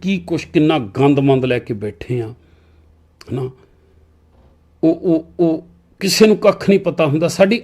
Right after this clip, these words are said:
ਆਪਣੀ ਸੋਚ ਦੇ ਅੰਦਰ ਹੀ ਬੈਠਾ ਹੈ ਸਾਰਾ। ਜਿੰਨਾ ਸੋਚ ਦੇ ਅੰਦਰ ਬੈਠਾ ਆ, ਠੀਕ ਆ, ਆਪੇ ਹੀ ਓਵਰਥਿੰਕਿੰਗ ਕਰੀ ਜਾਂਦੇ ਆ,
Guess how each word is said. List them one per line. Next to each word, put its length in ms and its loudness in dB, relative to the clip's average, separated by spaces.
ਆਪਣੀ 300 2
ਸੋਚ 420 4
ਦੇ 120 4
ਅੰਦਰ 200 4
ਹੀ 40 4
ਬੈਠਾ 380 -4
ਹੈ 60 -12
ਸਾਰਾ। 360 -12
ਜਿੰਨਾ 260 8
ਸੋਚ 300 4
ਦੇ 140 10
ਅੰਦਰ 200 6
ਬੈਠਾ 360 0
ਆ, 280 0
ਠੀਕ 220 -10
ਆ, 180 -8
ਆਪੇ 260 4
ਹੀ 240 6
ਓਵਰਥਿੰਕਿੰਗ 680 0
ਕਰੀ 220 0
ਜਾਂਦੇ 460 -4
ਆ, 140 -12